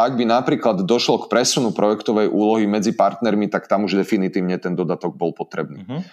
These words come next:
Speaker 1: Častokrát s tým potom samozrejme boli aj finančné prostriedky presunuté.
Speaker 2: Hej.
Speaker 1: Takže, ale keď ste sa vypýtali na subkontrakt a subgrant, terminológia subgrantu nenájdete štandardne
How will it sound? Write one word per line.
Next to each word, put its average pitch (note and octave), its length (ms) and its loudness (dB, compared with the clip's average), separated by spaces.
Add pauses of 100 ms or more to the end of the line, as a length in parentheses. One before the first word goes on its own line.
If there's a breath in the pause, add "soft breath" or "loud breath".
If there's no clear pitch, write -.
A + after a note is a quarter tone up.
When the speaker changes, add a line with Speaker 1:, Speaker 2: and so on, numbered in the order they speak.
Speaker 1:
Častokrát B2 640 0
s - 80 -4
tým A2+ 160 0
potom A2 240 0
samozrejme G#2+ 560 0
boli G#2 160 2
aj G2 160 0
finančné F#2+ 400 -4
prostriedky - 560 -6
presunuté. - 640 -12 (800)
Speaker 2:
Hej. F2+ 240 -16 (100)
Speaker 1:
Takže, F#2+ 680 -2
ale - 400 2
keď D3+ 160 0
ste - 160 2
sa - 160 2
vypýtali D3+ 480 2
na A#2 80 0
subkontrakt A2 640 0
a G2+ 80 2
subgrant, A2 560 0
terminológia A#2 800 2
subgrantu A2+ 640 0
nenájdete G#2+ 800 0
štandardne G#2+ 800 -2